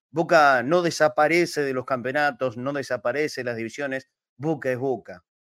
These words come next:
Boca es Boca. Un montón de lugares comunes, un montón de frases hechas, puede llegar a serlo, pero es lo que marca la realidad de las circunstancias. Boca está, Boca está vigente, es el equipo argentino en la final de la Copa Libertadores,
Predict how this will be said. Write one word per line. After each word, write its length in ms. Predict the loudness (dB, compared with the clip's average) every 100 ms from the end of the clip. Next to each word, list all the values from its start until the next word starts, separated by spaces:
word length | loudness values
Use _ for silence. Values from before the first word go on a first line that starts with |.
| _
Boca 300 | -2 0 -2
es 60 |
Boca. 280 | -2 -4 -8 -14 _
Un 140 | 0
montón 300 | 2 2 0
de 60 | 0
lugares 340 | 0 0 0
comunes, 580 | -2 -4 -2 -2 -2 -4
un 160 | -6 -4
montón 320 | -4 -2 -4
de 120 | -4
frases 340 | -2 -2 -2 -6
hechas, 380 | -4 -4 -4 _ _ _ _
puede 240 | -4 -4
llegar 260 | 0 4 4
a 80 | 4
serlo, 500 | 4 2 0 -6 -10 _ _ _ _
pero 640 | -4 -2 -2 -4 -6 -10 -16 _
es 140 | -2 0
lo 120 | -2
que 100 | 2
marca 560 | 2 2 2 2 2 0
la 160 | 0
realidad 580 | 0 0 0 2 2 2
de 80 | 0
las 140 | -4
circunstancias. 760 | -6 -10 -4 -2 -2 -8 -14 _ _ _ _
Boca 300 | -4 -4 -4
está, 360 | -2 -2 -2 _ _ _ _ -4
Boca 200 | -4 -2
está 160 | -2
vigente, 600 | 0 0 -2 0 -6 -6 -8
es 160 | -4
el 100 | -4
equipo 240 | -4 -4 -4
argentino 520 | -6 -2 -2 -2 -6 _ _ _
en 120 | -2
la 100 | 0
final 260 | 2 0 2
de 60 |
la 120 | 0
Copa 200 | 0 0
Libertadores, 600 | 0 0 0 -2 -2 -8